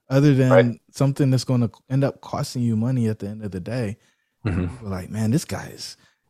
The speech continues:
Speaker 1: he's cynical. He, he's going down the wrong path. I came here to feel good about the thing." I, I just hate that people are being misled, man. I,
Speaker 2: Jerome's like the
Speaker 1: somebody
Speaker 2: prophet.
Speaker 1: tells you
Speaker 2: Honestly, the, I'm like, I'm, I'm ready to follow you, man, 'cause I,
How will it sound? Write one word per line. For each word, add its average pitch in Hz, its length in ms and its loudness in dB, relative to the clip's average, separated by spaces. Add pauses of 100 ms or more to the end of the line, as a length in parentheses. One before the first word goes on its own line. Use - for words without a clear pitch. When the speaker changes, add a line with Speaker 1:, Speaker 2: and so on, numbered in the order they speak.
Speaker 1:
he's - 120 -12
cynical. 107 500 -6
He, 131 280 -4
he's 131 140 -2
going 123 220 -2
down 113 180 -2
the 110 60 -2
wrong 104 240 -2
path. 135 320 -4
I 123 80 -2
came 120 240 0
here 113 160 2
to 104 200 0
feel 104 280 -4
good 107 240 -2
about 107 280 -2
the 92 100 -10
thing." 101 320 -16 (540)
I, 107 240 -10
I - 40 0
just 359 240 -4
hate 127 240 -2
that 113 160 -2
people 120 320 0
are 107 40 -2
being 107 260 0
misled, 101 500 -6
man. 107 380 -6 (200)
I, 120 220 -8 (120)
Speaker 2:
Jerome's 196 280 8
like 156 140 10
the 131 80 10
Speaker 1:
somebody 196 200 6
Speaker 2:
prophet. 202 180 10
Speaker 1:
tells 156 260 4
you - 140 -16
Speaker 2:
Honestly, 123 360 10
the, 98 200 6
I'm 110 600 8
like, 110 300 12
I'm, 104 240 0
I'm 127 180 4
ready 123 140 8
to 95 80 4
follow 110 160 6
you, 101 100 4
man, 95 260 0
'cause 98 140 0
I, 135 220 8